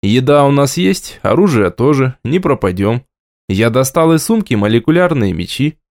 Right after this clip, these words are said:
«Пользуйтесь осторожно», предупредил я, «иначе лишитесь ноги или руки». Я показал возможности меча. Обоих проняло. Они только ахнули, когда дерево полметра толщиной упало срубленное одним коротким взмахом.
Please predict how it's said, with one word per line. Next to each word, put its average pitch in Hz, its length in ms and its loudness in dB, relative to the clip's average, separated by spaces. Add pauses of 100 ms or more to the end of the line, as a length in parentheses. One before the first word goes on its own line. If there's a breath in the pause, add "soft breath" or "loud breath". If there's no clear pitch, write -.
(280)
«Пользуйтесь 202 560 2
осторожно», 175 800 0
предупредил 117 560 0
я, 120 320 0 (340)
«иначе 127 480 0
лишитесь 113 560 -2
ноги 117 380 -2
или 139 260 0
руки». 160 480 0 (540)
Я 110 240 2
показал 104 560 0
возможности 175 600 0
меча. 165 480 -2 (280)
Обоих 131 560 2
проняло. 156 520 0 (400)
Они 127 260 0
только 196 380 0
ахнули, 139 460 -2
когда 123 320 0
дерево 156 380 2
полметра 151 560 2
толщиной 160 560 0
упало 147 320 2
срубленное 165 640 0
одним 135 460 0
коротким 127 520 0
взмахом. 101 600 -2